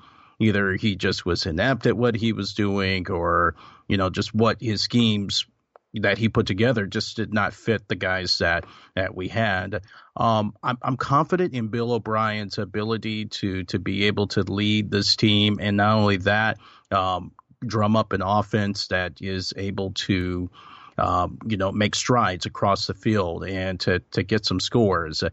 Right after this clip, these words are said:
Um, I, I saw a little bit, a little bit of that in the preseason, and I hope he opens up the playbook. The problem is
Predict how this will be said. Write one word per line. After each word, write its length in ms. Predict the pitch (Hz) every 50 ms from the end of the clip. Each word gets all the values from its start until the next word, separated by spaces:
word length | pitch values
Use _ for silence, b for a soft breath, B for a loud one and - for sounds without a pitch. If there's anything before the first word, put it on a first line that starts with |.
| B B B B B B B
Um, 380 | - 101 95 92 90 90 98 - -
I, 120 | 107 110 - -
I 60 | 104
saw 260 | 98 - - 113 113
a 40 | 117
little 220 | 117 117 117 117
bit, 260 | 101 127 120 117 117 - - 65 73
a 80 | 107 113
little 200 | 117 123 120 113
bit 160 | 104 113 110
of 60 | 107
that 120 | 110 107 107
in 100 | 104 104
the 60 | 98
preseason, 760 | - - - 107 104 - - 117 107 110 - - 120 110 95
and 80 | 90 92
I 80 | 90
hope 300 | 90 - - 127 120 120
he 80 | 117 -
opens 340 | 107 117 110 113 107 98 -
up 120 | 101 -
the 80 | - -
playbook. 540 | - - 123 113 104 90 95 92 92 -
The 80 | - 104
problem 460 | - - - 135 147 143 139 127 123
is 320 | 117 113 113 110 - -